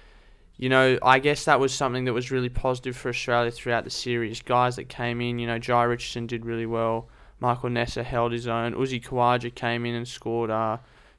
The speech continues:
twin centuries, and then Travis Head obviously came back in Hobart and scored a hundred. And that's probably something Australia have lacked, I guess, in the last few years. We've had guys like Steve Smith, Labuschagne, Mitchell Starc at the top of the game, but then we've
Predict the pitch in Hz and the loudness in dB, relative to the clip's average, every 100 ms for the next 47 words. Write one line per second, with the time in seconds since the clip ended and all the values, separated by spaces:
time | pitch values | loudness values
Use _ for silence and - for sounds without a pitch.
0 | - - 127 123 - 123 123 131 127 123 | -14 -4 -4 -2 -2 -4 -4 -2 0 0
1 | 120 117 117 113 117 - - - 127 120 | 0 -2 -2 -4 -6 -12 -20 -2 4 4
2 | 117 - 117 113 113 117 - - 120 113 | 2 -2 0 2 0 -2 -10 -4 -4 0
3 | 113 - 113 - 123 123 107 - - 117 | -2 -2 -10 -4 -2 -2 -4 -8 -4 -4
4 | 113 117 117 117 117 117 - - - - | -4 -6 -4 -2 -2 -4 -10 -20 -20 -20
5 | - - 143 - 160 147 156 143 139 131 | -8 2 2 4 0 0 0 0 0 -2
6 | - 139 135 127 135 123 123 131 - - | -2 0 0 0 -2 0 2 2 -2 -14
7 | - _ - 127 123 127 127 120 127 123 | -16 _ 0 0 2 0 -2 -4 0 2
8 | 123 - 127 127 135 131 127 131 123 123 | 2 0 -4 -2 -2 -2 -4 0 0 0
9 | 123 127 127 123 - - 120 123 - 123 | 2 2 2 0 -6 -4 -4 -4 -4 -6
10 | 120 123 117 117 120 - 120 117 117 120 | -6 -4 -2 0 -2 -6 -4 -4 -4 -8
11 | - - - 131 131 127 127 - 120 120 | -16 -20 -6 -4 -4 -6 -6 0 2 4
12 | 120 - 76 - - - 131 131 123 123 | 0 -4 -8 -8 -4 2 2 0 -4 -2
13 | 131 165 170 131 123 123 120 117 | -2 -2 0 0 0 0 0 -4